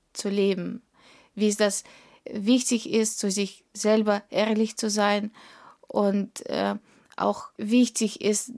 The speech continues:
nicht, ähm, zurückzublicken und sagen, „Oh, es ist mir peinlich, dass ich das gemacht habe.“ Und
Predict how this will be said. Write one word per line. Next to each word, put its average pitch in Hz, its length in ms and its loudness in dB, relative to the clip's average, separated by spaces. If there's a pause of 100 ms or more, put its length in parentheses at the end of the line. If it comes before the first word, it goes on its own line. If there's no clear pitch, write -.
(140)
nicht, 247 400 4 (180)
ähm, 226 460 2 (560)
zurückzublicken 220 1160 2
und 202 280 -2
sagen, 202 300 2
„Oh, 196 180 2
es 185 160 2
ist 185 120 -4
mir 180 220 -2
peinlich, 180 460 -2
dass - 180 -6
ich - 120 -12
das 180 200 -8
gemacht 180 460 -10
habe.“ 190 400 -8
Und 196 300 -6